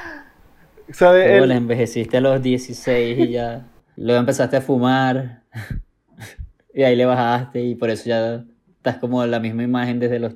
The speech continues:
Speaker 2: diez.
Speaker 1: <laughs> Así de lucida a los diez. No, ahorita las canas aquí abajo me salen, es-, cada vez que me afeito me salen más, pero me salen siempre aquí abajo. No hay una loca. Pero entonces,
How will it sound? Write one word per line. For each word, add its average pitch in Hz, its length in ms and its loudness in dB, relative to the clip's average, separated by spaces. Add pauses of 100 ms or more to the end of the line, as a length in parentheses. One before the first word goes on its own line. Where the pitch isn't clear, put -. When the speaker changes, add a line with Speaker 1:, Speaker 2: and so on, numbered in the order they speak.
Speaker 2:
diez. 113 580 -4 (400)
Speaker 1:
<laughs> - 160 -12 (1000)
Así 165 260 -4
de 160 80 0
lucida 170 340 -6
a 170 40 -6
los 151 140 -6
diez. 120 240 -8 (380)
No, 147 80 -6
ahorita 151 260 0
las 185 160 -2
canas 180 240 -8
aquí 175 180 -10
abajo 185 300 -6
me 175 120 -12
salen, 180 400 -12
es-, 185 60 -16 (280)
cada 165 160 -6
vez 185 100 -6
que 226 60 -8
me 214 80 -6
afeito 175 280 -8
me 180 100 -12
salen 165 240 -10
más, 165 220 -6 (200)
pero 143 140 -10
me 135 80 -14
salen 143 280 -12
siempre 160 340 -14
aquí 151 180 -16
abajo. 135 240 -12 (1400)
No 123 60 -20
hay 127 80 -18
una 127 120 -12
loca. 110 300 -10 (580)
Pero 175 220 4
entonces, 180 480 0